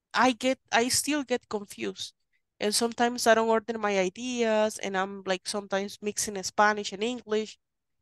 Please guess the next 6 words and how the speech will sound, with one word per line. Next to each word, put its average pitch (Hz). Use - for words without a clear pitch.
because 240
my 233
native 277
language 240
is -
Spanish, -